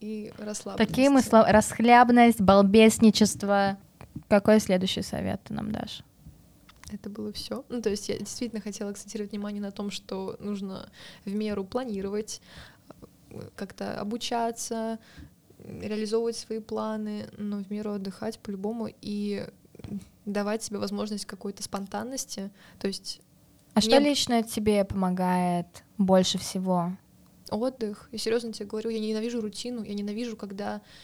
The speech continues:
Speaker 1: я всю свою неделю строю по планам. Это одновременно мне и нравится, но это с временем приедается. Соответственно,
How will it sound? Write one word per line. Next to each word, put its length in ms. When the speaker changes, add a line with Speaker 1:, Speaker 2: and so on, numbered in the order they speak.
Speaker 1:
я 460
всю 300
свою 240
неделю 480
строю 300
по 100
планам. 460
Это 200
одновременно 560
мне 200
и 40
нравится, 600
но 400
это 260
с 120
временем 380
приедается. 760
Соответственно, 680